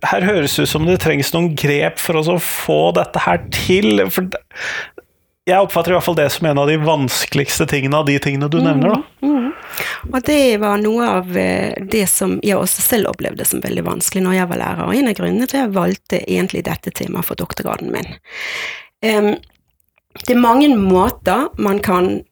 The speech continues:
Speaker 2: legge til rette for å, å, å, å unngå, eh, sånne uheldige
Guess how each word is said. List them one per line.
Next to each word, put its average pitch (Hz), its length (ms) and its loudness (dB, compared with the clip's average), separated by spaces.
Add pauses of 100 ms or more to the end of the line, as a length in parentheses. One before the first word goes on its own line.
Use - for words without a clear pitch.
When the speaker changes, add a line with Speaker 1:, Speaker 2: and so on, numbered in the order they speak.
(120)
Speaker 2:
legge 185 260 0
til 185 100 -4
rette 185 280 -2
for - 360 -2
å, 170 140 2 (460)
å, - 80 0
å, - 400 0 (300)
å 180 180 0
unngå, 190 400 2 (360)
eh, 165 720 0 (540)
sånne - 300 0
uheldige 170 640 0